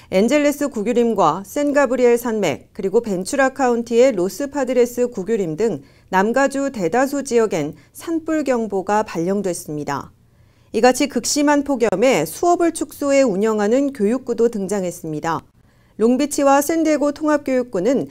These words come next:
때 아닌 이번 폭염에 대처하기 위해 이틀 연속 학생들을 조기 하교시켰습니다. 이번 폭염은 내일부터 조금씩 수그러들기 시작하겠지만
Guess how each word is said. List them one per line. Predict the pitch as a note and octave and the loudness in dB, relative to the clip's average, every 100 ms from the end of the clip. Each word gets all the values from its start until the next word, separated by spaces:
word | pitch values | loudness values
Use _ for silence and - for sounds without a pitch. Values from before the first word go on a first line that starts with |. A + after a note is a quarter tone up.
| - - | -12 -2
때 | C#4+ | 2
아닌 | D4 C#4+ D4 B3+ | 4 4 2 2
이번 | F#3+ A3+ A#3+ | 2 0 0
폭염에 | - G#3+ D4+ C#4+ C#4 | -4 -2 0 2 0
대처하기 | B3 F3 - A#3 G#3 G#3 | 0 -2 0 0 0 -2
위해 | D#3 A3 D3+ - _ - | 0 0 -2 -6 _ -6
이틀 | A3 A#3 E4 D4 | -6 0 2 4
연속 | A#3 A3+ E3+ D#3 - C#4 | 2 2 -2 -2 -6 -14
학생들을 | - C#4 C4 G#3+ G3 C#3+ - | -6 -2 0 0 0 0 -4
조기 | - F#3+ G#3+ A3+ | -8 -6 -4 -6
하교시켰습니다. | B3 C#4 C4+ - F3+ D#3+ D3+ C#3+ C#3 A#2+ - _ _ _ _ _ _ | -4 -6 -6 -6 -10 -10 -10 -8 -6 -8 -12 _ _ _ _ _ _
이번 | A3+ A#3 C#4+ D4 | 0 4 4 4
폭염은 | G#3 B3+ A3+ C4+ A#3+ D3+ | 0 2 2 4 2 2
내일부터 | F#3 A#3+ C4+ C#4+ C#4+ - C#4 C4+ | 6 6 4 -4 -6 0 2 2
조금씩 | A#3 A#3 A#3+ C4 C4+ | 0 0 0 -2 -6
수그러들기 | - E4 D#4+ D#4 C#4+ C4 C4 | -6 -6 -2 0 -2 -2 -4
시작하겠지만 | - C4 C4 A3 G#3+ - E3 G3+ G#3+ | -2 -4 -2 -2 -2 -4 -6 -2 -4